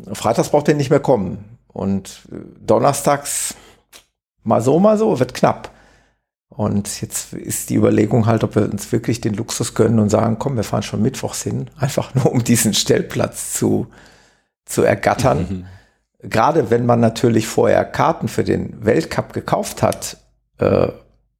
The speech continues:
Speaker 1: dann musst du natürlich, weil es gibt nicht so wahnsinnig viel Alternativen. Wir haben keine Stellplatzalternativen in Willingen gefunden. Und deswegen ist jetzt die große Überlegung, ob wir es riskieren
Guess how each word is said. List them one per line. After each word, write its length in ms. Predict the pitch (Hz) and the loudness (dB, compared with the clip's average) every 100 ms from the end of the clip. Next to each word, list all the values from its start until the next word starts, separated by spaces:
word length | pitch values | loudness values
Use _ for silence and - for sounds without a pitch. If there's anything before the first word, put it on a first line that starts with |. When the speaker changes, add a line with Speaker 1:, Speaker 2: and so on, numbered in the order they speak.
| - | -2
Speaker 1:
dann 120 | 101 | 0
musst 260 | 101 113 - | 2 0 2
du 60 | 123 | 2
natürlich, 840 | 120 - 127 123 - - - - | 2 0 -2 -2 -4 -10 -14 -12
weil 200 | - 107 | 0 2
es 200 | 123 - | 2 0
gibt 180 | - - | -4 -6
nicht 100 | 139 | -4
so 140 | - 135 | 0 2
wahnsinnig 400 | 147 151 147 - | 2 2 0 0
viel 220 | 160 156 | -2 0
Alternativen. 640 | 139 - 143 139 147 107 | -2 -2 -4 -2 -4 0
Wir 100 | 95 | 2
haben 240 | 110 131 131 - - - _ - | 2 0 -2 -8 -20 -20 _ 0
keine 480 | 139 160 175 190 190 - - - _ _ | 2 4 4 2 -2 -14 -20 -20 _ _
Stellplatzalternativen 1300 | - - 139 151 156 151 - 170 135 131 - 131 131 | -4 2 2 2 -2 0 0 2 4 2 2 2 4
in 180 | 120 107 | 6 6
Willingen 380 | 117 104 98 | 6 4 2
gefunden. 600 | - - - 98 95 120 127 _ _ _ _ _ _ _ _ - - | 0 -4 -2 -4 -4 -6 -6 _ _ _ _ _ _ _ _ -10 -6
Und 120 | 101 | -2
deswegen 420 | 95 101 98 98 | 0 2 2 2
ist 320 | 120 - - | -2 -10 -12
jetzt 120 | - - | -12 -14
die 120 | - | -14
große 380 | - 104 - 110 | -6 -4 -2 0
Überlegung, 460 | 101 101 104 101 | 4 4 4 0
ob 180 | - - | -2 -2
wir 40 | |
es 160 | 101 - | -2 -2
riskieren 720 | 101 - 110 120 117 113 113 | -4 -2 4 6 6 2 -4